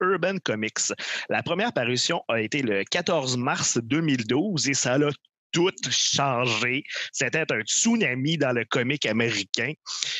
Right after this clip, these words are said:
Euh, la série est regroupée en s-, euh, neuf volumes de six chapitres, euh, disponibles en livre à couverture souple, en trade paperback. OK, fait que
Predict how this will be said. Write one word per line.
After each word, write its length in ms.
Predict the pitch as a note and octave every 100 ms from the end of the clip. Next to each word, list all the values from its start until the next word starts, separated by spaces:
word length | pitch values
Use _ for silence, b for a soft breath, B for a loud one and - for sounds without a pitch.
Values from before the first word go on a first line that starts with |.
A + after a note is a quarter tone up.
| B
Euh, 440 | F#2+ G#2+ A2 G#2+ G#2+
la 100 | A2+
série 320 | C3+ D3 G#3
est 160 | - C3
regroupée 380 | C3+ B2+ C3 G#3
en 80 | C3+
s-, 420 | C3 - - - - _ C3+
euh, 260 | A#2+ A#2
neuf 220 | B2 G#3 A3+
volumes 400 | D3 D3 E3+ F3+
de 100 | C3+
six 280 | B2 - A3
chapitres, 600 | - C3+ A2 C#3+ D3 B2
euh, 240 | A2+ A2
disponibles 540 | A2+ A2 - B2 D#3 C3+
en 80 | A#2
livre 200 | C#3+ B2+
à 60 |
couverture 480 | A2 B2 A#2 - G#2
souple, 280 | - F3+ -
en 100 | F#2+
trade 240 | - E3+
paperback. 600 | D3+ C3+ G2+ F2+ B2+ - A2 B B B -
OK, 140 | A#2
fait 300 | A#2 - -
que 100 | A#2+